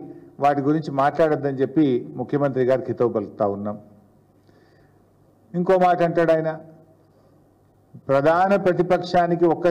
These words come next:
సీటు రాని సందర్భం ఒక్క బీఆర్ఎస్కు ఒక్క తెలంగాణలోనే ఉందట. నీ కాంగ్రెస్ పార్టీకి గుజరాత్లో ఒక్క సీటు రాలేదు కదా. నీ, అది అక్కడ గుజరాత్లో కూడా కాంగ్రెసే ప్రధాన ప్రతిపక్షం, మధ్యప్రదేశ్లో కూడా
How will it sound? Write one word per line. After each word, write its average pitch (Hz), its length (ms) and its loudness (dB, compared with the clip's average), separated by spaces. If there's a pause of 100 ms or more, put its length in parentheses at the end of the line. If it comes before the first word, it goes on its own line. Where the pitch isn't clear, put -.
సీటు 175 340 2
రాని 156 300 0
సందర్భం 156 540 0
ఒక్క - 380 -2 (120)
బీఆర్ఎస్కు 175 580 2 (100)
ఒక్క 170 140 0 (120)
తెలంగాణలోనే 190 640 2
ఉందట. 143 240 -2 (1600)
నీ 190 120 4 (180)
కాంగ్రెస్ 185 480 2
పార్టీకి 185 460 2 (120)
గుజరాత్లో 175 500 2
ఒక్క 175 180 -2
సీటు 175 240 0
రాలేదు 147 320 2
కదా. 127 180 0 (1120)
నీ, 175 100 4 (240)
అది 147 180 2
అక్కడ 170 140 0 (100)
గుజరాత్లో 180 460 4
కూడా 214 180 0
కాంగ్రెసే 196 480 0
ప్రధాన 196 320 -4
ప్రతిపక్షం, 160 480 -12 (920)
మధ్యప్రదేశ్లో 190 840 -6 (100)
కూడా 196 140 -8